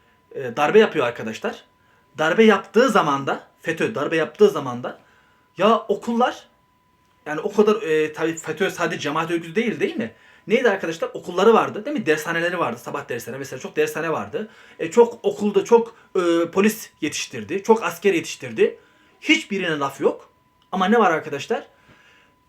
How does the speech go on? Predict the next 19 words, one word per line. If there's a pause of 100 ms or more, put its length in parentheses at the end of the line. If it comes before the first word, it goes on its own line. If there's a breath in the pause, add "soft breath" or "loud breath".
(480)
Cemaatlere. (680)
Ya
bu
adam
polis
yetiştirmiş
ya.
Bu
adam (160 loud breath)
dershanelerde
öğretmen
yetiştirmiş
ya. (180 loud breath)
Hep, (340 soft breath)
hep
bunları
çalışmış
bu
adam.